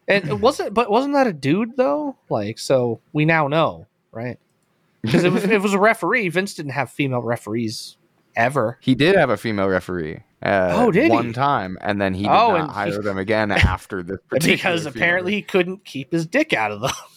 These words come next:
Speaker 2: Yeah, apparently,
Speaker 1: Well, I
Speaker 2: yeah.
Speaker 1: mean, who knows? Maybe, may-, we don't know that him and, him and Earl didn't have a thing. We, yeah,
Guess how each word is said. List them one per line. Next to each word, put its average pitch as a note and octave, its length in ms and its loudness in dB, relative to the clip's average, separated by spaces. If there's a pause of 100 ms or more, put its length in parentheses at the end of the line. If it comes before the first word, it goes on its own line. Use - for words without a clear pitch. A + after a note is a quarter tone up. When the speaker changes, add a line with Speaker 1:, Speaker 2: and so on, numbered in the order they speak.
(260)
Speaker 2:
Yeah, D#3 460 2
apparently, C3+ 340 2
Speaker 1:
Well, D#4+ 120 6
I D4 80 2
Speaker 2:
yeah. D#4 100 0
Speaker 1:
mean, D4 100 0
who F#4 140 4
knows? F4+ 340 4
Maybe, B3 360 0
may-, D3+ 360 -8
we D3 140 2
don't C4+ 140 2
know A3+ 140 4
that F#3+ 100 0
him F#3 240 -2
and, D#3 240 -2
him E3+ 240 0
and D3+ 420 0
Earl A3 280 4
didn't D3 260 -6
have A#2 240 -8
a G2+ 40 -14
thing. G2+ 240 -14
We, D3+ 120 -6
yeah, D#4 60 -8